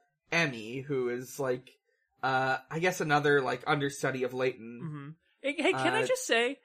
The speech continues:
Speaker 2: I have no, I have no fucking idea why they sequenced this like this. Like,
Speaker 1: Yeah, it's
Speaker 2: you already have a framing device that does essentially nothing for the movie. Uh, I don't know
Speaker 1: Mm-hmm.
Speaker 2: why they, like,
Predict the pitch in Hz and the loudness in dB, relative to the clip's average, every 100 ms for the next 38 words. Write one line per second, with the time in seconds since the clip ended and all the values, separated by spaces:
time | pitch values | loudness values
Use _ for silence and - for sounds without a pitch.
0 | _ _ _ _ _ _ - - 480 440 | _ _ _ _ _ _ -6 -2 2 2
1 | 427 - - 269 320 330 311 254 233 196 | 2 -4 2 2 2 -2 2 2 4 4
2 | 175 170 156 143 143 - 147 160 160 - | 6 8 8 8 6 2 0 2 0 2
3 | 185 - 208 196 226 240 - - - _ | 2 4 4 4 2 2 -2 -10 -14 _
4 | _ 208 202 180 196 185 170 175 214 254 | _ 6 6 6 6 8 8 4 0 0
5 | 240 262 359 349 320 254 247 240 196 165 | 4 4 4 2 2 0 4 4 4 2
6 | - 165 175 202 214 214 202 208 208 - | 0 0 2 2 2 2 6 6 4 0
7 | 175 156 165 156 147 135 220 202 - 160 | -6 2 4 6 2 2 4 6 4 0
8 | 151 143 139 135 139 139 135 139 139 139 | 0 4 2 2 -4 -8 -8 -6 -6 -6
9 | 135 131 - - - - - - 165 175 | -6 -8 -10 -18 -20 -16 -12 0 2 4
10 | 208 220 226 208 196 156 165 175 165 170 | 4 4 2 2 4 6 6 6 2 0
11 | 160 156 147 143 | 2 2 2 0